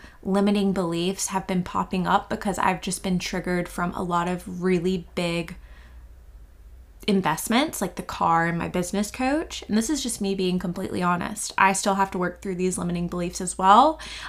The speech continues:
I really believe that when you hit a new level, sometimes these beliefs we worked on to get us to that new level can come back in a different way. So I've had to work through those. And then just to top everything off, I've been extremely homesick.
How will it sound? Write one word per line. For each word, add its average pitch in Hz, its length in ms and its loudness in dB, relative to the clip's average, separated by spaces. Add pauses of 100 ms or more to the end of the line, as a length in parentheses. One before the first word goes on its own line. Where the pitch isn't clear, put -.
I 190 140 10
really 202 380 6
believe 180 380 0
that 202 140 2
when 185 120 -2
you 185 80 0
hit 180 160 -2
a 185 60 2
new 180 200 2
level, 190 580 0 (320)
sometimes 190 800 2
these 180 220 -2
beliefs 180 400 0
we 185 180 -4 (420)
worked 190 360 2
on 175 180 4
to 180 80 -4
get 175 160 2
us 185 200 0
to 226 80 -2
that 220 160 4
new 240 140 2
level 240 320 4
can 214 220 0
come 196 200 4
back 175 260 2
in 185 80 0
a 180 60 0
different 185 300 -2
way. 190 260 2
So 240 140 -2
I've 185 220 0
had 196 160 0
to 190 60 -2
work 180 280 -2
through 170 180 -4
those. 240 460 4 (480)
And 247 160 4
then 269 200 2
just 311 200 -4
to 403 80 0
top 233 380 2
everything 196 520 2
off, 175 540 0 (540)
I've 185 260 6
been 185 300 0
extremely 185 600 -2
homesick. 190 760 0